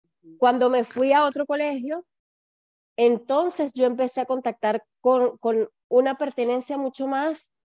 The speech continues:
Speaker 2: auténtica. O sea, no tenía que forzar nada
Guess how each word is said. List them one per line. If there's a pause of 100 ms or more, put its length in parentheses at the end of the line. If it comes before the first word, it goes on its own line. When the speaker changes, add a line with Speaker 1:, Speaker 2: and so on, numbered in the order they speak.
(200)
Speaker 2:
auténtica.
O
sea,
no
tenía
que
forzar
nada